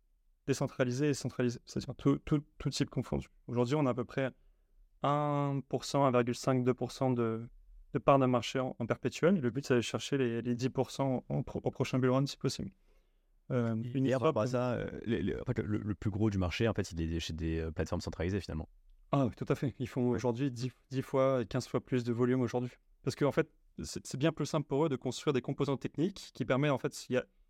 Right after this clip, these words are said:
Speaker 1: il y a beaucoup de choses à prendre en, en compte. Il y a la liquidité de marché, euh, donc, euh, la liquidité,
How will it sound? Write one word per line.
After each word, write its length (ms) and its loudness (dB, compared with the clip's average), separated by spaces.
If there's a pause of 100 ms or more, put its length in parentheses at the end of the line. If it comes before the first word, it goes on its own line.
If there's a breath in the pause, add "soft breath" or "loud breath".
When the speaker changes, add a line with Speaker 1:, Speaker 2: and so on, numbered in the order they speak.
(120)
Speaker 1:
il 40 2
y 20 2
a 20 4
beaucoup 180 0
de 40 -2
choses 240 0
à 60 4
prendre 340 0
en, 80 0
en 40 2
compte. 320 -6
Il 40 0
y 20 2
a 20 2
la 60 2
liquidité 480 0
de 40 -2
marché, 360 0 (360)
euh, 80 -2
donc, 280 2
euh, 120 4
la 120 4
liquidité, 480 -2